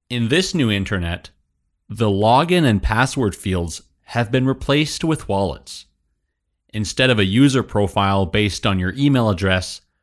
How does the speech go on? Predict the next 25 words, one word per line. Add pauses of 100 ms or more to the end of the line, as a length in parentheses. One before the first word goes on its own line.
(320)
your
identity
in
Web
three
comes
from
your
crypto
wallet. (1120)
In
this
episode,
we'll
talk
about
an
important
tool
which
can
help
you
remain
secure